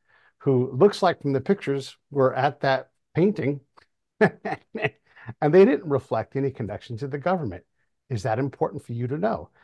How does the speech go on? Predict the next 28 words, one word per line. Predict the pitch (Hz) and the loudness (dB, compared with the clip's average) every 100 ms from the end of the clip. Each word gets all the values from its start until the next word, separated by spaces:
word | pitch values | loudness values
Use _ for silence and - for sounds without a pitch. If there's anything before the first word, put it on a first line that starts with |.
| _ _ - | _ _ -12
And | - | -8
they | 107 | -6
would | 117 123 | -6 -4
say, | 135 120 113 _ _ | -2 -2 -4 _ _
"Yes, | 135 123 - | -4 -2 0
it | 143 | 0
is." | 147 170 85 - - _ _ _ _ _ _ | 2 2 0 -10 -20 _ _ _ _ _ _
I | 135 | -2
wonder | 127 131 131 | 2 0 2
what | 135 123 | -2 -2
we | 127 | -4
should | 143 117 | -4 -4
do | 139 | -2
next. | 185 - - - - | 0 -2 -6 -20 -8
And | 165 156 | -4 2
so | 190 160 | 6 6
the, | 139 190 | 6 0
this | 143 175 | 0 -6
kind | - 190 | -2 -2
of | 147 | 0
information | 156 160 139 135 180 - 127 | 0 -2 -2 0 0 -2 -6
exchange | 113 - 156 156 143 113 - - | -6 -8 -4 -2 -2 -4 -10 -6
made, | 123 135 - | -6 -6 -4
made | 135 127 | -4 -2
me | 143 | -2
a | 113 | -2
really, | 117 135 131 120 120 - _ _ _ _ _ | -2 -2 -2 -6 -8 -14 _ _ _ _ _
like, | 143 | -4